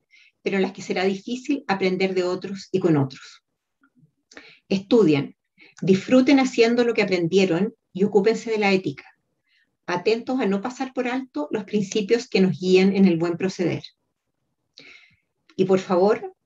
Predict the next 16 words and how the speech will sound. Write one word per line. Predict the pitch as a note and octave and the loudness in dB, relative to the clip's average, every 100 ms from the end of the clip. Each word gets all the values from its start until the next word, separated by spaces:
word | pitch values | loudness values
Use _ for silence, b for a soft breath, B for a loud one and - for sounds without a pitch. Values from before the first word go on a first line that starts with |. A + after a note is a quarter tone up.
| - | -4
no | A3 C4+ | 0 0
pierdan | C#4+ C#4+ C#4 B3+ | 2 0 0 -2
tiempo | B3+ A#3 F3+ - E3 F#3+ - | -2 -2 -4 -6 -8 -8 -2
en | G3+ | 2
criticar | F#3+ G#3+ G3 F#3+ G3 G3 | 2 0 -2 0 2 2
a | |
los | G3+ G3 | 0 0
colegas | G#3 E3+ C#3+ D3 - - _ _ _ _ - | 2 2 0 -6 -20 -20 _ _ _ _ -4
y | G#3+ | 0
nunca | A#3 C#4 F#3+ D#3 F3+ F#3+ _ | 4 4 2 -6 -10 -14 _
lo | G3 F#3+ | 0 2
hagan | G3+ G3+ G#3+ - | 2 -2 -6 -6
frente | G3+ G3 | -6 -4
a | |
los | G3 G3 | -6 -6
pacientes. | G3 F3+ C#3+ C3+ _ _ _ | -8 -4 -4 -6 _ _ _